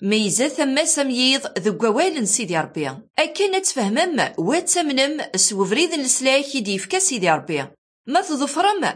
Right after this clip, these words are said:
abrid anblal n Sidi Rebbi, tira iqedsen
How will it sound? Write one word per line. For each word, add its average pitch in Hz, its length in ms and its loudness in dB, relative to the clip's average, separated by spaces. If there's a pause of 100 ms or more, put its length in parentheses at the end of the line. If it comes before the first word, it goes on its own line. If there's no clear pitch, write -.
(140)
abrid 233 360 0
anblal 311 480 0
n 208 80 -2
Sidi 262 320 0
Rebbi, 202 320 0 (320)
tira 392 340 2 (140)
iqedsen 320 480 -2